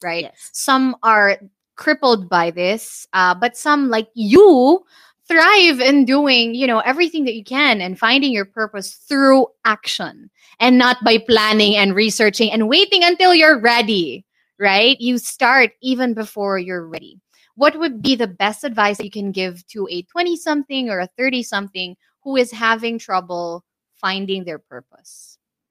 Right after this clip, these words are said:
Speaker 2: I, I think your purpose is directly ti-, tied to your why, right? So your purpose is tied to your why,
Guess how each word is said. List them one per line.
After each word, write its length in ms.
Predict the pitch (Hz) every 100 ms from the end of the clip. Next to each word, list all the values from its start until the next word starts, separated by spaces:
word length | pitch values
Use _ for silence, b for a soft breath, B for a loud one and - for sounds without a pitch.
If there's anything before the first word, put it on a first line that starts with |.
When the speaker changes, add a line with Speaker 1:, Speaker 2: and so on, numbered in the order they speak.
| _
Speaker 2:
I, 140 | 247 277
I 120 | 285
think 200 | 311 359
your 100 | 349
purpose 400 | 339 233 233 233
is 360 | - 208 180 190 _ _ _ _ 165 _ _
directly 600 | 208 190 190 190 196 185 - -
ti-, 280 | 170 143 - _ _
tied 440 | - 190 165 143 147 _ _ _ _
to 80 | 214
your 200 | 180 156
why, 580 | 147 147 117 50 - _ _ _ _ _ -
right? 360 | 143 147 156 - -
So 160 | -
your 100 | 190
purpose 440 | 190 254 226 240 -
is 180 | 190
tied 280 | - 190 180
to 60 | 185
your 140 | 170
why, 500 | 151 151 123 80 -